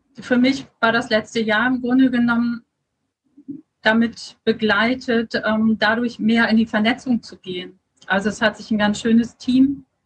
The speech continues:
gefunden. Und, ähm, ansonsten sind wir ja gerade hier, um uns ein bisschen auch neu zu erfinden, weil es kommen immer mehr Kurse dazu.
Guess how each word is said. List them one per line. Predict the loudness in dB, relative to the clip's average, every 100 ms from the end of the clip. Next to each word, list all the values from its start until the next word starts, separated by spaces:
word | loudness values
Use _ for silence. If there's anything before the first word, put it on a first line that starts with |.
| _ _ _ _ _ -6
gefunden. | -6 -2 2 2 4 4 4 0 _ _ _ _ _ _ _ _ _ _ _ _
Und, | -2 0 4 4 4 0 -4 -2
ähm, | 0 2 2 0 -2 _ _ _ _ _ _ _ _
ansonsten | -6 -4 -2 0 0 -2 -2 2 2 0 -8 _ _ _ _ _ -16
sind | -2 0
wir | 2
ja | 2
gerade | 0 0 2 0
hier, | 0 0 2 2 2
um | 0
uns | 2 0 2
ein | 0
bisschen | 0 -2 -2
auch | 0 0
neu | 0 2 0
zu | -2 -4
erfinden, | -2 -2 0 2 4 2 -2 -2
weil | -2 -2
es | -2
kommen | 0 0
immer | 2 2
mehr | 2 2
Kurse | -2 -2 -2 0
dazu. | -2 -2 -4 -6 -6 -6